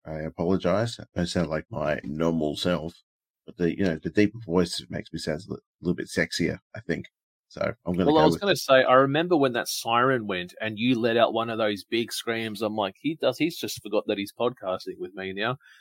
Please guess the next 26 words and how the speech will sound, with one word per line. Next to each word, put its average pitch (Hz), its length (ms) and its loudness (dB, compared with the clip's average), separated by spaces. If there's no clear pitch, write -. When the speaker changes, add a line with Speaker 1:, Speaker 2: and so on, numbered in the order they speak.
Speaker 2:
He's 110 120 -14
probably 123 220 2
gonna 170 140 8
need - 140 6
a, 92 120 -2
<clears throat> - 60 -18
you 120 80 -10
know, 101 100 0
a - 160 -6
Coke 123 240 6
or 110 80 2
something 110 260 0
like 107 160 2
that, 123 180 6
or 113 100 2
some 110 220 -6
ice 107 200 2
cream 92 300 -6
just - 160 -12
to, 92 60 -12
c-, - 120 -14
you 107 80 -10
know, 98 140 -6
slow 117 340 4
that 107 200 2
throat 107 260 2